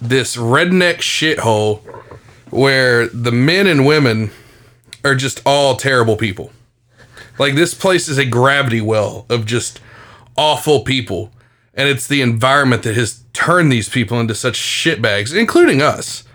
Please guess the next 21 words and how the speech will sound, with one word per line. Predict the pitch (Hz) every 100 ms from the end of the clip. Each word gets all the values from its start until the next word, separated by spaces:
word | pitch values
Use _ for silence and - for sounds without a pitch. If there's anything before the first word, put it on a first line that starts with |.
| _ _ -
I |
mean, | 185
clearly, | 160 269 240 131
you've | 135 160
listened | 196 - 147
to | 151
us | 160
on | 151
this | 127 -
show. | - 156 107 - - - -
You | - 262
know | 262 269 285 262
we're | 180
shitbags. | - 143 117 104 92 90 - - - - - - - - - -
We | 233
don't | 214
have | 190
to | 156
get | 151
into | 151 131
that. | 98 131 -